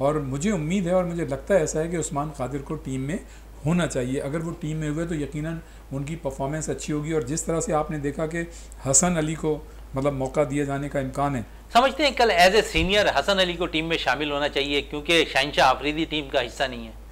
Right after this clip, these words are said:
Speaker 1: देखिए, मैं ये समझता हूँ कि हसन अली इसमें तो कोई शक नहीं, जो उनकी प-, पुरानी जो, अ, मतलब, अ, जो उनका, अ,
Speaker 2: Performance
Speaker 1: fitness
Speaker 2: है।
Speaker 1: level था और नहीं, performance तो उनकी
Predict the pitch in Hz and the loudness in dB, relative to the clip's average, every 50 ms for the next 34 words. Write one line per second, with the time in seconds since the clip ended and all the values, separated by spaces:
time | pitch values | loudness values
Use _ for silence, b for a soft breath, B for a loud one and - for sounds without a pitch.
0 | b b b b - 139 175 202 220 175 143 151 160 185 196 190 180 - 165 151 | b b b b -6 -2 0 0 0 0 0 0 0 0 0 0 -2 -2 -4 -4
1 | 143 - - 160 165 175 165 - 180 175 175 175 180 180 - - 175 - - - | -4 -4 -4 -4 -4 -6 -6 -4 -4 -2 -2 -2 -2 -4 -4 -6 -6 -6 -4 -4
2 | 160 165 160 160 165 170 170 180 - 143 135 - - 160 156 160 151 151 151 147 | -4 -4 -4 -4 -4 -4 -4 -6 -4 -4 -4 -4 -4 -6 -6 -6 -6 -6 -6 -6
3 | 143 - 151 147 151 160 165 156 160 151 143 135 - 170 160 - - - - - | -4 -6 -8 -6 -6 -8 -6 -6 -6 -8 -8 -8 -8 -8 -8 -10 -12 -16 -14 -6
4 | - 139 135 131 131 131 127 131 139 156 170 160 147 156 151 151 B B B B | -2 -2 -2 -2 -2 -2 -2 -2 -2 -2 -4 -4 -4 -4 -6 -6 B B B B
5 | B - - 127 131 127 127 135 135 120 135 139 143 139 135 135 139 139 139 139 | B -8 -4 -2 0 0 0 0 -2 -4 -2 -2 -2 -2 -2 -6 -4 -2 -2 -2
6 | 139 139 139 127 127 135 127 117 131 139 135 135 131 - - - 143 143 143 139 | -2 -2 -4 -6 -6 -8 -6 -4 -4 -4 -4 -6 -6 -8 0 2 4 6 6 4
7 | 135 135 120 123 127 127 147 127 - 170 175 170 147 135 170 196 190 - - 151 | 4 2 0 -2 -2 -2 -2 0 2 2 4 4 2 4 4 4 4 4 4 4
8 | 139 135 131 - - 123 131 - B B B B B - 139 156 170 160 202 240 | 4 2 2 -2 -2 -4 -6 -6 B B B B B -4 -4 -2 0 0 0 0
9 | 220 - - 139 - - 135 156 185 202 190 - 196 190 185 165 185 196 196 | 0 0 -2 -2 0 0 0 0 0 0 0 0 -2 -2 -2 -2 -2 -2 -2